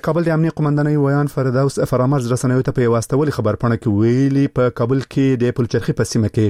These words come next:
چاودنه کې، اه، چې د ماین، له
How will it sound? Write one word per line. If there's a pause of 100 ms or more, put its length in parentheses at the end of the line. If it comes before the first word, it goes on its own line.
چاودنه (220)
کې، (640)
اه، (360)
چې
د (200)
ماین، (400)
له